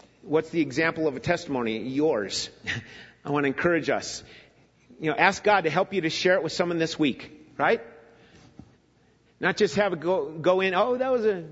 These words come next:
great challenge, Pastor Woody." No, take it. Do something with it.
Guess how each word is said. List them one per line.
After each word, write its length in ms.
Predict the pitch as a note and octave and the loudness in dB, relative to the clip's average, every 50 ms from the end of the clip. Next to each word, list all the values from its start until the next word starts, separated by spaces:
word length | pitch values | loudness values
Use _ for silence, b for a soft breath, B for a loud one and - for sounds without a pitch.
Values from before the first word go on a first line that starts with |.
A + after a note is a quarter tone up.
| C#3+ B2 | -16 -2
great 340 | - G#3+ B3+ C#4 - - - | 2 2 2 2 0 -4 -6
challenge, 520 | - - C4 C#4+ D4 C#4+ B3+ G#3+ - - | -2 0 0 0 0 0 -2 -2 -4 -2
Pastor 320 | - G#3+ G#3+ G#3 - F#3+ G3+ | 0 0 0 0 0 -2 0
Woody." 340 | G3 A3+ B3 C#4 C#4+ B3 - B B B B B B B | 2 2 2 2 0 -4 -6 B B B B B B B
No, 100 | - A#3 | -4 -4
take 360 | A3+ A3+ - C4 D#4+ E4+ - | 2 6 8 8 8 8 6
it. 120 | D4 A#3+ - - B B B B B B B B _ D3+ - - - _ - | 4 2 2 -2 B B B B B B B B _ -20 -20 -20 -20 _ 2
Do 200 | D3 D4 F4+ F#4 | 6 6 8 8
something 400 | - - D#4+ D#4 D#4 - D4+ C4 | 8 6 4 4 6 4 4 6
with 180 | B3 A#3+ - - | 6 4 4 4
it. 120 | D#3+ B2 | 0 -4